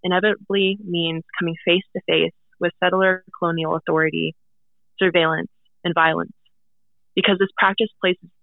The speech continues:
Indigenous bodies in between settlers and their money. The practices of hunting, fishing, and living off the land within my territory have been a direct challenge to settler, settler colonialism since nineteen twenty-three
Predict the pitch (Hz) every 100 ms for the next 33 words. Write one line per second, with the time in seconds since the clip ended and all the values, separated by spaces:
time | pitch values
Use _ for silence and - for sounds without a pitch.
0 | - 165 180 175 185 180 - 165 160 160
1 | - 180 180 190 - 170 165 - 165 180
2 | 185 185 - 165 156 151 - - - _
3 | _ _ _ _ _ _ _ _ _ _
4 | _ - - - 202 214 226 214 190 180
5 | - 208 208 202 190 190 - _ _ -
6 | 196 190 185 180 180 175 185 185 196 214
7 | 196 180 175 170 170 165 165 170 165 160
8 | - 170 165 - 175 165 165 - 175 180
9 | 170 170 180 190 - - 175 170 160 160
10 | - _ - - - 190 202 202 190 _
11 | - 196 202 196 185 - 180 180 165 160
12 | - 180 - 165 - 170 175 - - 185
13 | 165 160 160 156 156 92 95 135